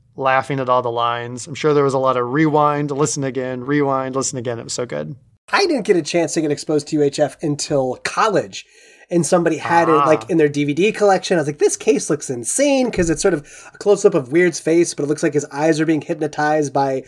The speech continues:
Speaker 1: Mm.
Speaker 2: spinning televisions or radios. It was a joke that entire year of Spatula City. Like, y-, you would, you'd grab a spatula in someone's kitchen and yell, "Spatula City!"
Speaker 1: Spatula
Speaker 2: Um,
Speaker 1: City!
Speaker 2: it was the best. Um,
Speaker 1: <laughs> Oh, it's so good.
Speaker 2: yeah.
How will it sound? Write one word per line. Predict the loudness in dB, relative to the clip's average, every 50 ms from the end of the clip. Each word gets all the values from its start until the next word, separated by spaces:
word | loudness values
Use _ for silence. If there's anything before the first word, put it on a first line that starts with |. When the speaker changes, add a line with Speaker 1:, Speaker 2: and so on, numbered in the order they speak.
| -6 0
Speaker 1:
Mm. | 2 4
Speaker 2:
spinning | 4 4 4 2 2 4 4 2 2
televisions | 0 -2 -2 0 0 0 0 0 2 0 0 -2
or | -2 -4
radios. | -2 -2 0 0 2 0 0 0 -4 -8 _ _ _ _ _
It | -2 0
was | 2 0 0 0
a | 0
joke | -4 -2 -2 0 2 2 0 0 0
that | 0 2 2
entire | 2 -2 -4 -4 -2 0 2 2 0
year | 0 0 0 0 0
of | -2 -6
Spatula | -4 0 0 0 0 0 -6 -8 -6 -6
City. | -4 -4 -4 -6 -6 -14 -14 _ -6
Like, | -6 -4 -4
y-, | -4 -4 -2
you | 0 0 2 2
would, | 2 0 0 -6
you'd | -6 -6 -6 -4
grab | -2 0 2 2 2 2 2
a | 0
spatula | -2 0 0 -2 -2 -2 -2 -2 0 2 2 2
in | 2 0
someone's | -2 -2 -2 -2 -4 -2
kitchen | -4 -6 -4 -4 -2 -2
and | 0 2
yell, | 2 2 2 0
"Spatula | 0 0 0 0 0 -2 -4 0 0 2 2
City!" | 0 0 0 0 2 2 2 2 2 2 2 0 0 -2 -6 -16 -18 -4
Speaker 1:
Spatula | 0 0 0 2 2 2 2
Speaker 2:
Um, | 2
Speaker 1:
City! | 0 -2 0 0 0 0 -2 0 2
Speaker 2:
it | 2 2
was | 2 2 0 0
the | 0 4
best. | 4 4 4 2 -6 -6 -8 -12 _
Um, | -2 2 2 4 4 2 2 0 -2 -2 -4 -8 -14 -8
Speaker 1:
<laughs> | -6
Oh, | -4 -2
it's | 0 0
so | 0 2
good. | 2 2 2
Speaker 2:
yeah. | 0 2 2 0 0 -2 -4